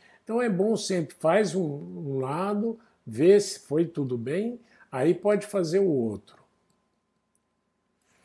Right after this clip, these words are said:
Vocês veem aqui o que que eu fiz. Eu injetei um pouco de, de contraste não, não iônico, né? E esse,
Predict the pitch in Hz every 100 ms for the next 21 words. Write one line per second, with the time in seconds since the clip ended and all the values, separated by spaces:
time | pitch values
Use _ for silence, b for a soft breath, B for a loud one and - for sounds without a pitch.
0 | b b b - 175 208 180 226 226 175
1 | 127 214 220 - 247 240 - 220 - -
2 | 139 113 147 185 185 196 226 - 190 202
3 | 214 247 233 - 180 202 202 226 - b
4 | b b 156 151 185 165 175 - 233 208
5 | 175 165 185 - 170 160 165 160 147 156
6 | 151 165 156 139 131 180 285 - 151 147
7 | 208 202 - - b b b - 151 165
8 | 175 185 196 190 190 - 202